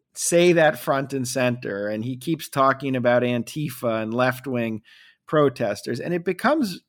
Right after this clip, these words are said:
very much part of what he does all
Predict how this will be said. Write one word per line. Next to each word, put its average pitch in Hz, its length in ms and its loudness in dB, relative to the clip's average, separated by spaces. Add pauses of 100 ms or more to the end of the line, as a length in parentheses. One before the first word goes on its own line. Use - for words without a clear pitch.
(220)
very 202 360 4
much 175 360 2
part 147 440 4
of 131 220 0
what 147 160 4
he 135 100 0
does 131 440 2 (120)
all 131 640 2